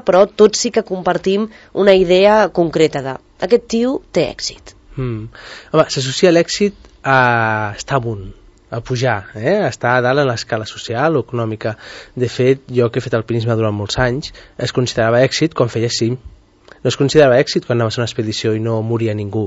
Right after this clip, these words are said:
Speaker 2: i tornava tot l'equip, per exemple. O quan en una expedició difícil, eh, feia cim sis persones.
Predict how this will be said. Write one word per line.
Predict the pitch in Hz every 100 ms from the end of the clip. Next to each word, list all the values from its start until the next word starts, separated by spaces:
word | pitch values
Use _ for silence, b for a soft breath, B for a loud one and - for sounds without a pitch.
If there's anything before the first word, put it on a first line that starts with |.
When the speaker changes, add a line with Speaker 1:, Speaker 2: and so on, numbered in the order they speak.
| 107
Speaker 2:
i |
tornava | 110 110 104
tot | - 104
l'equip, | 98 101 -
per | 101
exemple. | - 113 101 98 95 - B B B
O | 123 123 -
quan | 120 120 117 117
en | 110 123
una | 127
expedició | - 131 -
difícil, | 120 - 120 - 123 120 117 B B
eh, | - 120 113 104
feia | 123 117 107
cim | - 120 117
sis | - 123 -
persones. | 110 - 143 117 95 - -